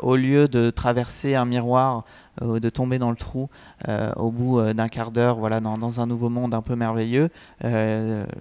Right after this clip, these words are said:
ce, cette traversée arrive au bout de seulement une heure du fi-, du film. Et pendant une heure, en fait, ça, euh, il va y avoir comme,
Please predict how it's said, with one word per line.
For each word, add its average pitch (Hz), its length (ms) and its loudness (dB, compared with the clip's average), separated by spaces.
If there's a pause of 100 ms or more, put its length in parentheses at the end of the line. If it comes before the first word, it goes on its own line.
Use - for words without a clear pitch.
ce, - 300 -2
cette - 220 -4
traversée 123 520 0
arrive 127 260 4
au 113 140 2
bout 123 160 -2
de 113 80 -6
seulement 120 320 -2
une 131 160 -2
heure 127 120 2
du 113 120 -8
fi-, - 200 -14
du 123 200 -10
film. 151 340 -6 (360)
Et 135 120 4
pendant 131 320 2
une 120 180 0
heure, 143 180 2
en 117 100 0
fait, 143 240 -2
ça, 123 380 -2 (100)
euh, - 160 -6 (420)
il - 180 -12
va 123 100 2
y 120 60 4
avoir 123 300 0
comme, 123 320 0